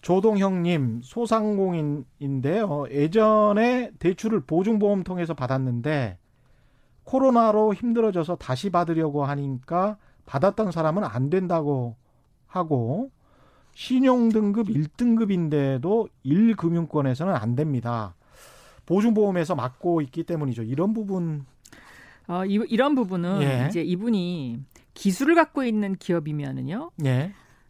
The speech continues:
Speaker 2: 기술, 그러니까 기보.
Speaker 1: 아,
Speaker 2: 네.
Speaker 1: 기술, 기술
Speaker 2: 기술,
Speaker 1: 신용
Speaker 2: 네,
Speaker 1: 보증기금?
Speaker 2: 기술, 기술, 기술 보증기금을
Speaker 1: 예.
Speaker 2: 찾아가시는 게 더 빨라요.
Speaker 1: 아.
Speaker 2: 그리고 그렇지 않고 그냥
Speaker 1: 예.
Speaker 2: 일반 기술이 없는
Speaker 1: 음.
Speaker 2: 이제 그런 분들은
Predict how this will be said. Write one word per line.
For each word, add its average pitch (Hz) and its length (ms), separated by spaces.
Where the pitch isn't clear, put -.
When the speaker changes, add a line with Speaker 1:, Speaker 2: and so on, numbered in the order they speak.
Speaker 2:
기술, 294 1500
그러니까 190 280
기보. 185 380
Speaker 1:
아, 107 720
Speaker 2:
네. 170 160
Speaker 1:
기술, 147 260
기술 160 240
Speaker 2:
기술, 254 140
Speaker 1:
신용 185 320
Speaker 2:
네, 190 240
Speaker 1:
보증기금? 170 460
Speaker 2:
기술, 247 260
기술, 202 120
기술 269 280
보증기금을 196 800
Speaker 1:
예. 247 40
Speaker 2:
찾아가시는 277 560
게 185 80
더 170 80
빨라요. 165 600
Speaker 1:
아. 139 720
Speaker 2:
그리고 233 220
그렇지 269 400
않고 214 560
그냥 240 300
Speaker 1:
예. 185 40
Speaker 2:
일반 208 540
기술이 226 400
없는 156 760
Speaker 1:
음. 156 120
Speaker 2:
이제 131 140
그런 254 600
분들은 208 540